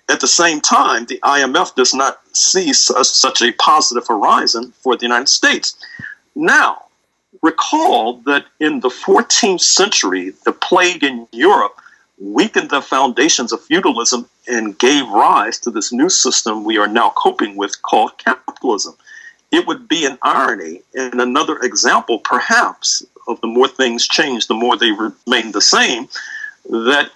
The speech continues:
if this new pandemic involving covid nineteen continues to deepen, it can weaken the foundations of capitalism and perhaps strengthen the Chinese Communist Party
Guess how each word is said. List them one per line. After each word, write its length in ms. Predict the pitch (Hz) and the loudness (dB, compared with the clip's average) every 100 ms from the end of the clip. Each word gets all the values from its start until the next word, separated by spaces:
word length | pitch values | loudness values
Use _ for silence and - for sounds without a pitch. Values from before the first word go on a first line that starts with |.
| - | -2
if 360 | 170 170 - - _ - 123 120 | 0 2 -2 -12 _ -20 -18 -8
this 380 | 127 143 135 - | 0 2 2 -2
new 760 | 120 123 175 208 202 180 139 - _ - | -2 2 2 0 -6 -6 -8 -12 _ -6
pandemic 880 | 131 117 101 - 208 240 80 - - - | 0 0 -2 -2 0 0 -8 -12 -18 -10
involving 600 | 117 107 117 135 127 117 117 | -6 -4 2 2 4 0 -2
covid 400 | - 147 123 117 | -2 0 -2 -2
nineteen 640 | 117 110 - 240 190 113 | -2 -2 -2 -2 -2 -4
continues 520 | - 107 - 135 120 | -6 -4 -2 -2 -2
to 120 | - | -2
deepen, 520 | 95 - 226 - 98 - - - - _ _ _ - | -4 -2 -2 -2 -4 -4 -16 -18 -18 _ _ _ -4
it 220 | 143 - | -2 -2
can 420 | - 135 113 104 | 0 0 0 -6
weaken 400 | 117 294 - 147 | -2 -2 0 0
the 100 | 123 | 0
foundations 720 | - 127 120 110 127 117 110 | 0 0 0 2 0 0 -2
of 160 | 107 - | -6 -6
capitalism 880 | - 202 220 - 147 107 107 117 113 | -2 0 0 0 -2 -2 -4 -6 -6
and 180 | 127 123 | -8 -2
perhaps 760 | 117 117 170 165 123 - - _ _ _ _ _ _ | -2 0 0 0 -2 -6 -8 _ _ _ _ _ _
strengthen 800 | - - - 151 220 143 127 120 | -8 -6 -2 -2 -2 -4 -6 -6
the 80 | 113 | -6
Chinese 520 | - - 151 131 120 | -4 0 0 -2 -4
Communist 520 | - 156 131 110 107 - | -2 -2 -2 -2 -6 -4
Party 600 | - 196 185 113 110 | 0 2 2 0 -6